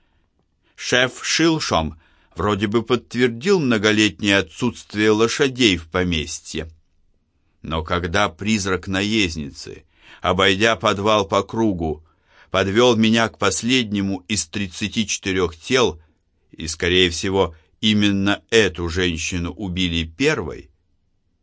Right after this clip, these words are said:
выяснилось, что тело принадлежит ей. Состояние трупа свидетельствовало о том,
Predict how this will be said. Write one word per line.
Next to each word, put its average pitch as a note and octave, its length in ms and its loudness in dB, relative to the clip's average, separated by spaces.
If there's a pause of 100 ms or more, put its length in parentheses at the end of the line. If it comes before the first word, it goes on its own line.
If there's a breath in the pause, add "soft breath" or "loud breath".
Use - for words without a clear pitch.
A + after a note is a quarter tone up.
(220)
выяснилось, B2 960 0 (580)
что - 420 0
тело G#2 520 2
принадлежит G#2 880 -2
ей. F#2+ 500 0 (960)
Состояние B2+ 760 2
трупа C#3 360 0
свидетельствовало A#2 1040 0
о G#2 80 0
том, C#3 340 2